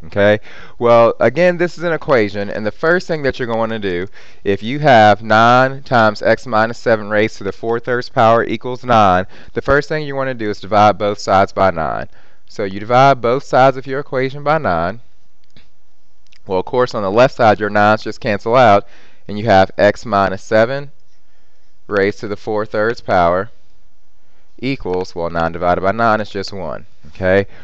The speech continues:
Well, now you have this exponent here, this four thirds, that you need to try to get rid of, okay?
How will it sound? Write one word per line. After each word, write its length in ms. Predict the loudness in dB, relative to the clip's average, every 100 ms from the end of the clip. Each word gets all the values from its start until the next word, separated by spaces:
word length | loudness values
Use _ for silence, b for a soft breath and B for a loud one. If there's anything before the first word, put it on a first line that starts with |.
| b b -4
Well, 140 | -2
now 460 | 4 4 6 4 2
you 220 | -4 0
have 280 | 6 6 4
this 180 | -4 0
exponent 640 | 2 2 0 0 0 0 0
here, 200 | 0 0
this 160 | -2
four 320 | -4 0 0 0
thirds, 440 | 0 2 2 0
that 200 | -4 -4
you 80 | -8
need 140 | -8
to 80 | -6
try 180 | 2 2
to 80 | 4
get 160 | -2
rid 180 | 0 2
of, 240 | 2 0 -2
okay? 380 | 0 2 2